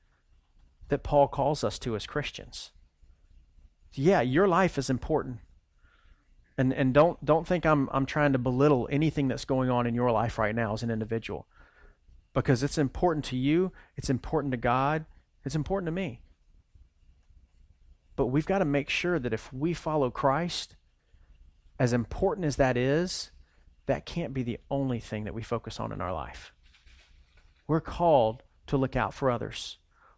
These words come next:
We're called to humble ourselves and to serve others, to do things for other people that, truthfully, we may not even really want to do if we got right down to it. But Scripture tells us that's what we're supposed to do.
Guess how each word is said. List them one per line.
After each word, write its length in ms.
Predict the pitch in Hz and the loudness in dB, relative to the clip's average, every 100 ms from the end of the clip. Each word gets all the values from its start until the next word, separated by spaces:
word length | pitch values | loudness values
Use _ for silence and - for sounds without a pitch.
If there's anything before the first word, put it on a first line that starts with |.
| - | -2
We're 100 | 147 | -2
called 320 | - 156 151 | 0 2 2
to 60 | 139 | 0
humble 360 | - 151 135 127 | 0 0 4 2
ourselves 560 | 113 - 117 107 107 - - | 2 0 0 0 -6 -14 -8
and 140 | 127 - | -6 -4
to 60 | |
serve 420 | - - 147 139 | -4 0 2 2
others, 520 | 87 113 76 - - - _ - - - | 0 -4 -6 -8 -12 -14 _ -20 -20 -4
to 100 | 131 | 0
do 220 | 143 196 | 4 4
things 260 | 202 190 - | 4 0 0
for 140 | 165 | 2
other 180 | 147 143 | 4 2
people 320 | - 175 127 | 2 0 0
that, 280 | 123 107 - _ _ _ _ - | 2 0 -2 _ _ _ _ -12
truthfully, 440 | - 175 185 180 | -2 -2 0 2
we 140 | 170 160 | 2 0
may 160 | 190 | 0
not 220 | 185 180 185 | -2 -2 -4
even 280 | 160 147 | -4 -2
really 220 | 135 170 131 | 0 0 0
want 300 | 131 156 - | -2 -4 -6
to 100 | 127 | -4
do 220 | 147 131 | -2 -2
if 120 | 113 | -2
we 80 | 123 | -4
got 200 | 120 - | -4 -4
right 180 | 123 - | -6 -6
down 240 | 110 107 | -6 -6
to 200 | - 107 | -4 -4
it. 120 | - - _ _ _ _ _ _ _ _ - - - - | -6 -14 _ _ _ _ _ _ _ _ -20 -20 -20 -12
But 120 | 113 | -10
Scripture 360 | - 147 - 131 | -4 -4 -4 -6
tells 300 | - 151 139 | -2 -4 -2
us 120 | 120 | -6
that's 220 | - 143 | -6 -8
what 100 | 139 | -6
we're 80 | 131 | -8
supposed 260 | - 131 - | -6 -6 -4
to 60 | |
do. 260 | 139 147 | -4 -4